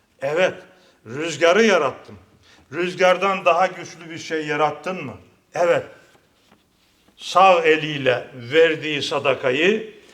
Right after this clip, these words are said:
sol elinden gizleyen insanı yarattım." buyuruyor. İnşallah ibret alırız.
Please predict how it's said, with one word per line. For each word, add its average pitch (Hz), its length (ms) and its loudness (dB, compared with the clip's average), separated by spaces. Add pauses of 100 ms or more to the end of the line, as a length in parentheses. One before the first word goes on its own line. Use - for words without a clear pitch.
(200)
sol 202 380 0
elinden 170 720 0
gizleyen 180 720 2
insanı 175 680 -6
yarattım." 123 480 -6
buyuruyor. 101 260 -20 (720)
İnşallah 175 640 -2
ibret 147 340 0 (140)
alırız. 120 500 -6